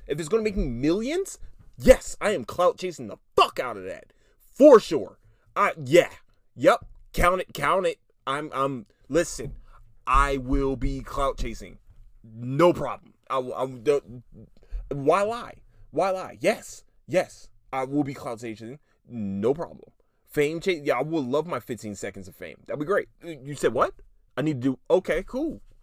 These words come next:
When? Cool. All right, cool. Th-, yeah, I can do that.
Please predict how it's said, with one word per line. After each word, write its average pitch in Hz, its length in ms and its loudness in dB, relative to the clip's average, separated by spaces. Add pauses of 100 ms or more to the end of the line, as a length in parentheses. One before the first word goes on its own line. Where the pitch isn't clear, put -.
(280)
When? 175 240 2 (560)
Cool. 415 320 2 (120)
All 208 120 -4
right, 381 180 -8
cool. 277 300 -4 (460)
Th-, 196 160 0
yeah, 190 280 -2 (160)
I 170 100 -6
can 311 160 -10
do 220 160 -6
that. 311 200 -4